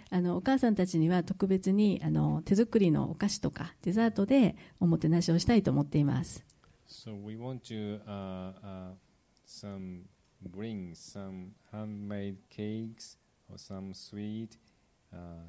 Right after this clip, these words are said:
Speaker 2: to welcome the mom-, mothers.
Speaker 1: なので、あの、もしできる方がいらっしゃったら何でもいいので、手作りのお菓子を持ち寄っていただければ感謝です。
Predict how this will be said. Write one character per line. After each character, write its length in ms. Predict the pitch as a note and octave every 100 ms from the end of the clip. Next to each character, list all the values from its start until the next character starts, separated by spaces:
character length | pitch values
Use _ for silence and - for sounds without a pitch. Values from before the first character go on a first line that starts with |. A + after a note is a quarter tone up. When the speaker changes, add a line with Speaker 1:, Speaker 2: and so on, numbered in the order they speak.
| -
Speaker 2:
to 120 | -
welcome 720 | F2+ F2 G2+ G#2 - G#2 G2 F#2+
the 80 | F2
mom-, 320 | F2 F#2+ F#2 -
mothers. 240 | F#2 E2 D2+ - _ _ _
Speaker 1:
な 80 | G#3+
の 140 | F3+
で、 280 | F#3+ G#3 -
あ 80 | -
の、 560 | D#3 D#3 D#3 D#3+ - - - F#3
も 100 | A3+
し 100 | B3+
で 100 | F#3
き 120 | F#3 C4+
る 60 |
方 240 | A#3 G#3 D#3+
が 60 |
い 80 | D#3
ら 80 | E3+
っ 20 |
し 100 | E3
ゃ 60 | F3+
っ 20 |
た 120 | F3+
ら 100 | F3
何 160 | F#3 A#3+
で 100 | C4+
も 80 |
い 80 | C#4
い 60 | C4+
の 120 | D#3+
で、 280 | E3+ F3+ - - -
手 120 | E3+
作 200 | F#3 -
り 100 | D3+
の 100 | D3
お 20 |
菓 140 | D3+ E3+
子 220 | - D#3+
を 180 | A3+ F3
持 120 | D#3+
ち 80 | -
寄 60 |
っ 20 | F3
て 80 | E3
い 40 |
た 80 | D#3+
だ 100 | E3+
け 100 | F3+
れ 80 | F3
ば 220 | F#3+ F3+
感 180 | - D#3
謝 120 | C#3+
で 180 | C#3+ E3
す。 180 | -